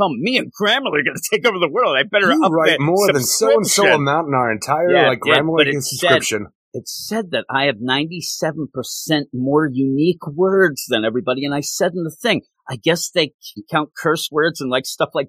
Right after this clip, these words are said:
Speaker 1: badassery
Speaker 2: Well, well,
Speaker 1: as
Speaker 2: also,
Speaker 1: unique.
Speaker 2: I imagine, you know, Batman's a unique word that a lot of people don't use
Speaker 1: Maybe.
Speaker 2: on there.
Speaker 1: You know, what it is, Grammarly has a, a deal, and I, I do fight with Grammarly constantly as I'm writing the reviews. The idea that I go and I'm like,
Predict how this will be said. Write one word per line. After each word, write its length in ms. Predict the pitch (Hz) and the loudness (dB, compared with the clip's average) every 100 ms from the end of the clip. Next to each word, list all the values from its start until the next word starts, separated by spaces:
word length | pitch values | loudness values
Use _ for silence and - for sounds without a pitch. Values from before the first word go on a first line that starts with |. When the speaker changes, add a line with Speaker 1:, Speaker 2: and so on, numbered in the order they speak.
| - | -2
Speaker 1:
badassery 720 | 147 165 208 302 - - - | 0 0 0 0 -2 -8 -6
Speaker 2:
Well, 100 | 247 | -2
well, 160 | 233 147 | 2 2
Speaker 1:
as 140 | 156 196 | 2 0
Speaker 2:
also, 260 | 196 208 | 0 0
Speaker 1:
unique. 120 | 185 | 2
Speaker 2:
I 60 | 156 156 | 2 2
imagine, 260 | 156 143 143 | 0 0 0
you 60 | 131 | 0
know, 140 | 110 | 0
Batman's 580 | 98 131 127 120 117 104 | 0 -2 -2 -2 -2 -4
a 80 | 113 | -4
unique 340 | 117 120 110 | -2 -2 0
word 200 | 117 110 | 0 0
that 100 | 110 | 0
a 60 | 110 | 0
lot 160 | 113 | 0
of 60 | 113 | -2
people 180 | 113 104 | -8 -4
don't 180 | 117 101 | -2 0
use 40 | |
Speaker 1:
Maybe. 200 | 185 202 | 2 2
Speaker 2:
on 140 | 110 107 | 2 0
there. 80 | 117 | 2
Speaker 1:
You 40 | |
know, 80 | 160 - _ | 0 0 _
what 220 | 165 208 | -2 0
it 120 | 226 185 | 2 2
is, 200 | 175 - | 0 0
Grammarly 560 | 170 190 196 160 139 | 0 0 0 2 2
has 200 | 143 139 | 2 0
a, 60 | 139 - 135 | -4 -2 -2
a 80 | |
deal, 300 | 110 151 143 | -2 0 2
and 100 | 123 | 2
I, 140 | 117 131 | 2 2
I 140 | 139 147 | 0 -2
do 180 | 127 202 | -2 -2
fight 280 | - 160 147 | 0 0 0
with 140 | 123 - | -2 -4
Grammarly 500 | 123 135 127 101 101 | -2 0 0 -4 -6
constantly 580 | - 123 127 - 104 92 | -4 -4 -4 -10 -8 -6
as 180 | 90 101 | -6 -6
I'm 100 | 98 | -4
writing 300 | 113 107 110 | -2 -2 -2
the 80 | 98 | -4
reviews. 400 | 107 165 156 - _ _ - | -4 -2 -2 -4 _ _ -2
The 120 | 165 | 0
idea 340 | 190 185 180 | 0 0 0
that 160 | 147 139 | 2 0
I 80 | 131 | 0
go 220 | 135 127 | 0 0
and 100 | 123 | 0
I'm 60 | |
like, 120 | 117 | -4